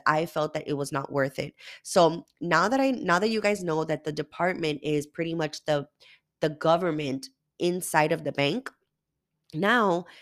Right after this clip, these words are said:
the issues lie with the responsibility that are on your shoulders. Because now, not only are you getting paid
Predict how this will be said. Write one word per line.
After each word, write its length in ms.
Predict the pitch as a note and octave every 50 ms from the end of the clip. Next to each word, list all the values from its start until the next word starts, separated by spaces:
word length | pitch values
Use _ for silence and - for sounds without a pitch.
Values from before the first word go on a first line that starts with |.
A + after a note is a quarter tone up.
| - _ _
the 180 | E3 E3 - -
issues 500 | G3 G3+ - - E3+ D#3+ D#3 D#3 D3+ -
lie 420 | D#3 D3+ C#3+ C#3+ D3+ D#3 D#3 D#3
with 340 | D#3 D3+ D#3 D3 D#3 D3+ -
the 160 | - D#3+ D#3+ D3+
responsibility 960 | D3+ D#3 - - D#3+ D#3+ D#3 D#3+ D#3 D3+ D3+ E3 F3 G#3 F#3+ D#3+ D3 C#3+ D3+
that 240 | D3+ D#3 D3 - -
are 220 | D3+ D3+ - - -
on 340 | - D#3 D3+ D3 D3+ D3+ D3+ -
your 260 | D3+ D3 D3+ C#3+ C#3+
shoulders. 640 | D3 - - D3 E3 E3 C#3+ B2 D#2 G#1+ - - - - - - - - _ _
Because 340 | F3 E3+ - D#3+ D3+ D#3
now, 600 | E3+ E3+ E3+ A3+ D4+ E4+ C4 F#3 E3 D#3+ F3 F#3+ - _ _ _ _ _ _ -
not 220 | F3 F3 F3 F3+
only 260 | F#3 F#3 F#3+ G3 F#3+
are 120 | - E3 E3
you 160 | D#3 D#3 D#3
getting 360 | D#3 D#3 D#3 D#3+ D#3+ D#3 D#3
paid 540 | D#3 - D3 E3+ F3+ F#3+ F3+ E3 E3 E3